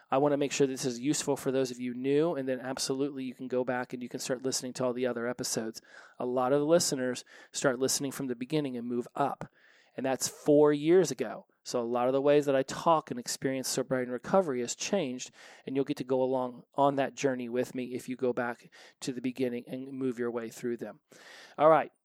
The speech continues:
let's discuss some of the ways that you can begin to really solidify this change into your life today. And if you start thinking about becoming sober, you're gonna see this on,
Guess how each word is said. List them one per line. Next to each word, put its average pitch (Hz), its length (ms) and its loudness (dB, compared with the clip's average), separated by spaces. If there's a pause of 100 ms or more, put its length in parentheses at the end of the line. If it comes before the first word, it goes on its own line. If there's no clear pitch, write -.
let's 147 180 4
discuss 160 420 4
some 143 140 0
of 139 40 2
the 139 80 4
ways 139 300 8
that - 180 -4
you 156 80 4
can 135 100 -4
begin 127 380 -2
to - 180 -6
really 139 320 2
solidify 135 760 2
this 131 260 0
change 131 480 -2
into 135 680 -2
your 127 400 2
life 120 380 -6
today. 117 680 -2 (540)
And 156 80 0
if 143 120 2
you 151 80 -2
start - 340 4
thinking 180 320 0
about 139 340 2
becoming 139 440 0
sober, 120 500 2 (720)
you're 160 120 4
gonna 175 140 4
see 214 200 2
this 202 200 6
on, 139 260 2